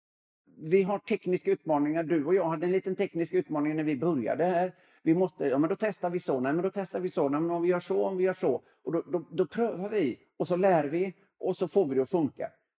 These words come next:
Och då, då får man inte vara rädd. Ja, men tänk om det inte funkar. Tänk om det inte blir bra. Tänk om hon nu tycker att jag är en teknisk idiot. Tänk nu om han inte liksom, tänk om hon. Rädslan får inte styra oss i detta prövande, lärandet och levandet.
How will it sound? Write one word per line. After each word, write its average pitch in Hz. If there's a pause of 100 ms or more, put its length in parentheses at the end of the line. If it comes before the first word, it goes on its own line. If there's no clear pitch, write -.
(260)
Och 180
då, 180
då 180
får 180
man 170
inte 240
vara 165
rädd. 175
Ja, 185
men 196
tänk 180
om 190
det 202
inte 170
funkar. 147
Tänk 185
om 190
det 202
inte 190
blir 156
bra. 127
Tänk 185
om 196
hon 190
nu 175
tycker 156
att 156
jag 143
är 143
en 143
teknisk 147
idiot. 139
Tänk 190
nu 185
om 160
han 160
inte 156
liksom, 135
tänk 180
om 185
hon. 165 (520)
Rädslan 156
får 185
inte 185
styra 160
oss 156
i 185
detta 160
prövande, 135
lärandet 135
och 135
levandet. 156